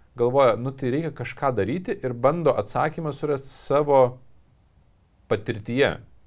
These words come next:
kuri jau dešimtmečius griovė santykius. Nu, jeigu mes dešimtmetį jau nesugebam kažko padaryt, greičiausiai reikia išorinės pagalbos. Nu, tai yra kažkokių žinių,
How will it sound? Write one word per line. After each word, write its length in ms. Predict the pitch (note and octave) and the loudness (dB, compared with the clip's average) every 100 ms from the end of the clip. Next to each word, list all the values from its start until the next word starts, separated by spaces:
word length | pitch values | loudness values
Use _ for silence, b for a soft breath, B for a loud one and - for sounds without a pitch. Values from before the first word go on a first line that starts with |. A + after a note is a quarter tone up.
| _ _ _ | _ _ _
kuri 220 | - A#2+ C3 | -4 0 2
jau 120 | A#2 | 0
dešimtmečius 960 | G#2+ A2+ - F#3+ G#3+ F3 G#2+ C#3 D#3 - | 0 -2 0 -2 0 -2 -2 -2 -2 -4
griovė 440 | A2+ C3 D#3 F2+ D#2+ | 0 6 6 6 0
santykius. 600 | F2+ E2 D#2 - - _ _ _ b b b b b b b - | -6 -10 -12 -18 -20 _ _ _ b b b b b b b -8
Nu, 80 | A#2 | 0
jeigu 300 | C#3+ F#3 E3 | 4 4 4
mes 240 | D#3 D#3+ B2+ A#2+ - - A#2+ A#2 | 2 2 0 -10 -18 -18 -14 -2
dešimtmetį 720 | C3 - G3 G3 B2 F2 F#2+ | 0 0 0 2 0 -4 -6
jau 60 | F#2+ | -6
nesugebam 560 | G2+ - C3+ G2 F#2 | -4 0 2 2 0
kažko 280 | G2+ - B2+ | -4 0 2
padaryt, 380 | G#2+ F#2+ C3+ C3+ | 2 0 -2 -4
greičiausiai 800 | B2 C3 C#3 C3 F3+ E3 C3+ B2+ | -6 -2 -2 0 2 2 0 -2
reikia 220 | C3+ B2 | -4 -4
išorinės 540 | G#2 C#3 C3 A2+ F#2+ - | 0 4 4 4 -4 -4
pagalbos. 460 | G2+ G2+ E2 - A#2+ | 2 4 4 -2 -12
Nu, 100 | G#2+ | -6
tai 80 | |
yra 120 | G#2+ F#2+ | -6 -6
kažkokių 320 | G2 - A#2+ | -8 -8 -6
žinių, 280 | G#2 B2+ | -6 -4